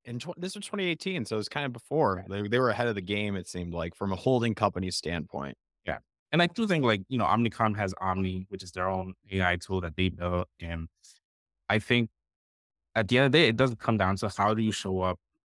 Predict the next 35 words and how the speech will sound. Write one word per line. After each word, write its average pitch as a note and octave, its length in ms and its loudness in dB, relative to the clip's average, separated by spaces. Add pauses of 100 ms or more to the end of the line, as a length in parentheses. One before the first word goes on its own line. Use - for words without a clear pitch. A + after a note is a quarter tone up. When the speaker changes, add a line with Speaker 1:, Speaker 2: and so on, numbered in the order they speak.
(300)
Speaker 2:
outside. F#2+ 400 -2 (180)
You G2+ 100 0
know, F#2 100 4
I F2+ 120 4
think G2 180 0
Publicis A2 480 0
is, F#2+ 300 -6 (220)
has F#2+ 140 -4
done F#2+ 160 2
a F#2 60 2
smart F#2 320 -4
thing G2 260 0
of, F2 120 -2
like, F2 180 0 (680)
marketing A#2 340 4
themselves. G#2+ 480 4
They G#2 100 2
did G2 220 0
that. F#2 320 2 (200)
I - 120 -8
don't G#2+ 100 0
know A2+ 60 0
if G2+ 80 0
you G2 60 0
saw G2 120 2
that F#2 220 0
thank G2 240 -4
you G#2 80 0
video, G2 520 0
like, F#2 280 -6
to F#2 180 -4
all F2+ 180 -2
its F2 120 -6
employees, G2 500 -2
where F2 300 -2